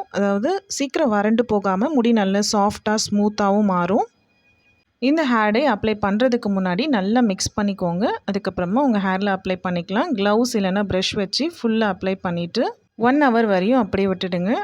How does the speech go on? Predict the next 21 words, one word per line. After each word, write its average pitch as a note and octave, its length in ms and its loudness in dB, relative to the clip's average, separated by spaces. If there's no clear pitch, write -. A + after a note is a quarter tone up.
அதுக்கப்புறமா G#3+ 580 -2
ஷாம்பு, G#3 480 0
ஷியக்கா G3+ 540 -2
எதுவுமே A3 420 2
போடாம F#3 520 -2
வெறுமனே B3+ 440 2
தண்ணி G3 280 -2
வச்சு F#3+ 260 -2
வாஷ் F3+ 320 -2
பண்ணிக்கோங்க. F3+ 500 -4
முக்கியமா D4 360 2
இந்த D4 160 2
ஹேர் G#3+ 220 0
டை B3 100 4
நீங்க B3 200 4
அப்ளை A3 300 0
பண்ணும்போது G#3 520 2
தலையில A3 400 2
எண்ணெய் A3 220 4
வச்சிருக்க G3+ 360 -2
கூடாது. F#3+ 380 -2